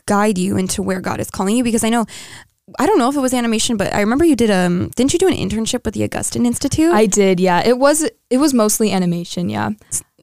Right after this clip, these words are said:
Speaker 1: Like, how was that experience? Because that was, that was different than what you're doing here, correct?
Speaker 2: Yeah,
Speaker 1: Yeah.
Speaker 2: it was a little bit different. So I was doing a lot of motion graphics stuff for them.
Speaker 1: Okay.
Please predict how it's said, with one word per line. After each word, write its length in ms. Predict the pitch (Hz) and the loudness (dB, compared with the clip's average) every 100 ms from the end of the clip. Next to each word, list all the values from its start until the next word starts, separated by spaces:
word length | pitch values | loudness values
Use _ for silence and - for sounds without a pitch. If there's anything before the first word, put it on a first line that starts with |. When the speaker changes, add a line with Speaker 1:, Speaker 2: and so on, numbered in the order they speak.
| _ - | _ -4
Speaker 1:
Like, 140 | 254 | -2
how 160 | 240 262 | 0 0
was 100 | 220 | 2
that 160 | 208 | 0
experience? 460 | 196 - 170 165 - | -2 -2 -2 0 0
Because 200 | 208 190 | 0 2
that 80 | 190 | 0
was, 180 | 190 - | 0 0
that 120 | 208 | 0
was 180 | 202 175 | 0 0
different 340 | 220 226 190 | -2 -2 -4
than 160 | 196 175 | -2 -2
what 180 | 170 - _ _ - | -4 -6 _ _ -6
you're 160 | 196 | -4
doing 260 | 185 185 175 | 0 -2 0
here, 260 | 208 190 | -2 -2
correct? 520 | - - 87 262 - 220 | -4 -4 -2 -4 -8 -4
Speaker 2:
Yeah, 280 | 247 226 | 2 4
Speaker 1:
Yeah. 180 | 220 285 | 4 2
Speaker 2:
it 60 | 277 | 2
was 160 | 302 | 2
a 60 | 285 | 4
little 180 | 247 202 | 2 2
bit 160 | 185 | 0
different. 420 | 185 - 185 185 - | -2 -2 -4 -2 0
So 160 | 226 | 4
I 140 | 226 254 | 4 4
was 160 | 269 | 2
doing 260 | 247 262 254 | 0 0 2
a 60 | |
lot 180 | 214 196 | 2 2
of 140 | 196 202 | 2 0
motion 340 | 180 - 202 | -4 -2 -2
graphics 420 | 190 165 - 208 | -2 -4 -4 -4
stuff 240 | - 214 - | -4 -4 -4
for 140 | 220 | -4
them. 300 | 220 214 220 | 0 0 0
Speaker 1:
Okay. 340 | 247 220 196 | -2 -2 -2